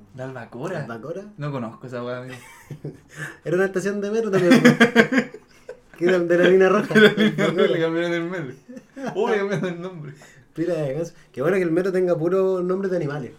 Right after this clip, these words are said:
Speaker 1: Pila de ganso, sí.
Speaker 2: Eh,
Speaker 1: ¿Cuál
Speaker 2: no,
Speaker 1: es tu nombre de
Speaker 2: no.
Speaker 1: estación del metro favorito?
Speaker 2: ¿Mi nombre del actual? De pila de ganso, pero, pero ya
Speaker 1: No,
Speaker 2: no.
Speaker 1: de las que existen.
Speaker 2: De las que existen. Franklin me gusta.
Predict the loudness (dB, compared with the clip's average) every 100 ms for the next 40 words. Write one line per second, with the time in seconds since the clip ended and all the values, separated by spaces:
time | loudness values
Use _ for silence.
0 | _ -14 -10 -10 -10 -12 -14 _ _ _
1 | -18 -16 -16 _ _ _ _ _ _ _
2 | _ -14 -10 -8 -8 -10 -4 -2 -2 -2
3 | -4 -4 -4 -4 -6 -10 -12 -10 -8 -8
4 | -10 -10 -12 -12 -16 -20 -20 -20 -20 -16
5 | -14 -10 -8 -8 -10 -12 -12 -12 -12 -12
6 | -16 -14 -10 -4 -2 -2 -2 -6 -8 -12
7 | -12 -16 -20 -16 -10 -6 -4 -4 -4 -8
8 | -12 -14 -12 -12 -12 -16 -18 -20 -20 -18
9 | -18 -18 -18 -16 -16 -16 -12 -8 -8 -8
10 | -8 -8 -10 -12 -20